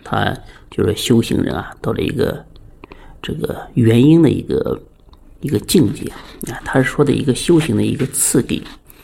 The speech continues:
所以《道德经》呢，从根本上来讲的话，它是一个道人的一个修行日记。哎，你的每一点修行，每一点前进，你的身体的每一个变化，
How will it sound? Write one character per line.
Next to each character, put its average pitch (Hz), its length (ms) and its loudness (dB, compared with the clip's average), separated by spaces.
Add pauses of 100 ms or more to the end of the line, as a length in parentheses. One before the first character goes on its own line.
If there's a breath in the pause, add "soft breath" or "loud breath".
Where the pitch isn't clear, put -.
(640 loud breath)
所 - 80 -6
以 - 60 -8
《道 202 160 4
德 113 80 4
经》 117 180 2
呢， 104 160 4
从 - 160 -8
根 180 160 6
本 147 140 6
上 104 100 2
来 104 100 0
讲 107 220 -6
的 - 60 -12
话， - 260 -8
它 - 140 -6
是 - 120 -6
一 - 80 -4
个 - 140 -2
道 131 240 0
人 107 180 0
的 - 80 -4
一 - 120 -4
个 - 160 -4
修 151 200 0
行 113 240 -2
日 113 140 -2
记。 - 320 -4 (300 loud breath)
哎， - 180 -12 (220 loud breath)
你 110 120 0
的 107 320 2 (360 loud breath)
每 110 180 4
一 135 140 6
点 101 200 -2
修 131 240 4
行， 101 240 -4
每 107 160 2
一 120 40 4
点 107 180 -2
前 - 260 -6
进， - 160 -2
你 - 40 -2
的 110 80 -4
身 135 200 4
体 135 140 -2
的 - 80 -8
每 - 140 -4
一 98 140 -6
个 - 120 -4
变 - 260 0
化， - 300 -12